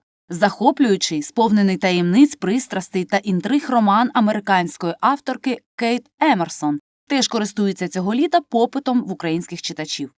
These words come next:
Події цього історичного роману розгортаються в шістнадцятому столітті. Не здогадувалася головна героїня Томасина, яку відчим силою вивозить з рідного будинку, що вона стане фрейлиною і подругою принцеси Марії Тюдор. Все було б добре, але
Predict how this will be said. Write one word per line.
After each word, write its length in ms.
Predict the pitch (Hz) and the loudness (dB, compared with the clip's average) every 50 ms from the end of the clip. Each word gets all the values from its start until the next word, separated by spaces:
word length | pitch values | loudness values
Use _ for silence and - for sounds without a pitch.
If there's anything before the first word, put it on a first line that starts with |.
| _ _ _ _ - | _ _ _ _ 0
Події 340 | - 320 277 262 349 349 302 | 2 2 4 4 4 2 2
цього 260 | - - 254 247 247 | 2 2 0 0 0
історичного 600 | 220 - - 226 226 208 - - 185 175 180 170 | 0 -2 -4 -4 -4 -4 -4 -4 -2 -2 -2 0
роману 360 | 170 170 175 202 247 302 349 | 0 2 4 4 4 4 4
розгортаються 680 | 339 294 190 202 196 196 - 214 233 262 254 - 233 | 2 2 0 0 -2 0 2 2 2 2 0 -2 -6
в 40 | 220 | -4
шістнадцятому 640 | - - 196 - 175 175 190 190 - 196 190 190 180 | -4 -4 -4 -2 0 0 0 -2 -4 -6 -6 -6 -8
столітті. 560 | 170 - - 165 156 160 147 - - - 123 - _ _ _ _ _ - | -8 -8 -8 -8 -8 -8 -10 -12 -16 -18 -18 -18 _ _ _ _ _ 0
Не 220 | - 247 285 339 | 4 4 4 4
здогадувалася 760 | 302 254 349 311 294 269 226 190 190 185 180 180 185 - 202 185 | 4 2 4 6 6 6 6 4 2 0 0 0 0 -2 -2 -2
головна 360 | 185 202 208 196 220 214 196 | 0 0 0 0 2 2 2
героїня 460 | 196 190 185 185 190 202 196 190 180 | 0 0 0 0 0 0 0 0 -2
Томасина, 680 | - 190 180 180 180 175 - - 254 262 233 185 160 - | -2 -2 -2 -2 -2 -4 -2 0 0 2 2 2 0 -2
яку 260 | - 190 190 220 214 | -2 -4 -4 -4 -2
відчим 380 | 190 240 233 - - - - 170 | -2 -2 -2 -2 -2 -4 -4 -4
силою 400 | - - 240 233 214 190 180 175 | -4 -2 -2 -2 0 0 -2 -2
вивозить 440 | 175 185 190 196 180 170 180 165 165 | -2 -2 -2 -2 -2 -2 -6 -6 -4
з 60 | 180 | -2
рідного 400 | 202 214 202 165 180 170 165 160 | -2 -2 0 0 -2 -2 -2 -2
будинку, 640 | 156 165 160 160 220 262 285 294 - - - - _ _ _ _ _ - | -2 -4 -2 2 2 4 4 2 0 -2 -8 -10 _ _ _ _ _ -8
що 120 | - 330 | -4 0
вона 200 | 277 330 311 302 | 2 4 4 4
стане 280 | 294 - 262 240 208 190 | 4 2 2 2 0 0
фрейлиною 680 | - 185 175 175 202 254 294 302 294 285 285 269 254 - | -2 -2 0 0 2 2 4 6 6 6 6 6 4 0
і 100 | - 226 | -4 -6
подругою 540 | - - 208 247 262 220 294 254 262 240 220 | -6 -4 -4 -2 0 0 0 2 2 2 0
принцеси 560 | 208 180 175 165 143 - 190 208 202 - 208 | 0 -2 -6 -4 -4 -4 -4 -4 -2 -2 -2
Марії 360 | 190 175 170 180 185 175 175 | 0 0 0 -2 -2 -4 -4
Тюдор. 460 | 170 - 185 165 165 165 156 135 - _ _ _ _ _ _ _ _ _ - | -6 -6 -6 -4 -4 -4 -4 -6 -10 _ _ _ _ _ _ _ _ _ -10
Все 240 | - - - 359 302 | -4 -2 0 2 2
було 200 | 294 330 320 285 | 4 4 2 2
б 80 | 254 | 2
добре, 420 | 226 208 247 202 165 156 165 165 - | 2 4 4 4 4 2 -2 -2 0
але 320 | - 180 180 180 180 180 | 2 2 2 2 0 0